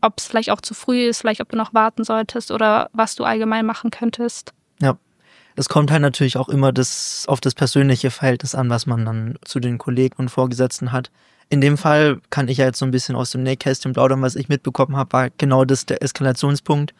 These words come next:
Speaker 2: dass halt der Vorgesetzte dann gesagt hat, „Hey, warum bist du überhaupt zur I H K gegangen? Wir hätten doch reden können.“ Und, aber das Verhältnis schon so angespannt war, dass es halt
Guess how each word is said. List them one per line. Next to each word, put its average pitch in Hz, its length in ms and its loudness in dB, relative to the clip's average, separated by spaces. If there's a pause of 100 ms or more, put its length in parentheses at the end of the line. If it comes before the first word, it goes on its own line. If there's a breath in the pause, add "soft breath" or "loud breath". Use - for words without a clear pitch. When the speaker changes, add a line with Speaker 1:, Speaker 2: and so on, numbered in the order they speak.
(340 soft breath)
Speaker 2:
dass - 180 -4
halt 127 120 2
der 131 80 0
Vorgesetzte 131 560 0
dann 127 120 -2
gesagt 123 320 -4
hat, 123 140 -6
„Hey, 135 280 0
warum 135 240 0
bist 139 220 -2
du 139 80 0
überhaupt 131 340 2
zur - 100 -4
I 131 120 2
H 127 80 2
K 147 180 0
gegangen? 127 400 -2 (340)
Wir 139 140 0
hätten 131 160 0
doch 127 240 0
reden 147 240 2
können.“ 135 400 -2
Und, - 360 -8
aber 143 200 2
das 143 200 -2 (120)
Verhältnis 147 400 2
schon 139 160 0
so 139 100 4
angespannt 139 580 2
war, 127 160 2
dass - 220 -8
es - 160 -10
halt 123 300 -4